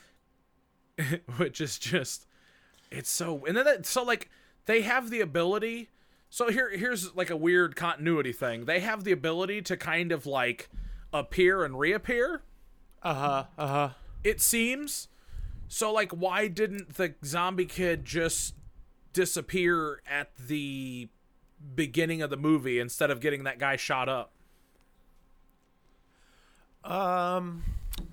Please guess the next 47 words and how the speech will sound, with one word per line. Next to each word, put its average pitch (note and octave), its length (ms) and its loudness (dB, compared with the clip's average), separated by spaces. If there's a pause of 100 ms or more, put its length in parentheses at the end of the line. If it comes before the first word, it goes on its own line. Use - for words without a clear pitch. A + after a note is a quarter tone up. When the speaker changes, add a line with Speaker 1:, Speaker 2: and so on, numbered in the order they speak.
(1040)
Speaker 2:
I D#3 220 4
Speaker 1:
Or F#3+ 80 4
is F3+ 100 2
it F3+ 100 -4
just G#3+ 300 -2
the D#3+ 80 0
girl E3 560 0
that A#3+ 160 0
can B3 160 -4
do C4 160 -4
the B3 80 -4
disappear C4+ 480 -2
thing? C4+ 240 0
I G3 80 2
guess G3+ 180 2
I G#3 100 4
didn't E3+ 220 -2
notice F3 360 2
if, D#3 240 -4 (100)
uh, D#3 80 -2 (360)
if D#3 180 -4
all D3+ 240 0
of D3 100 -4
them C#3+ 180 -2
did D3 160 0
it D#3 140 -2
or C#3+ 100 -2
if B2+ 120 -8
it C3+ 60 -12
was B2+ 120 -8
just C#3+ 300 -6
the, B2+ 240 -8
when C3+ 180 -6
the B2+ 80 -6
girl C3+ 300 -2
was A2+ 160 -6
there. G#2+ 340 -6 (160)
Speaker 2:
God, A#2 240 -14
I C#3+ 120 0
really B2+ 680 -2
don't A2+ 400 -10
know. A2 560 -14 (800)
But, C3 280 -2
uh, A#2+ 440 -2 (100)
the, D3 260 2
uh, C3 300 4
the, C3 360 0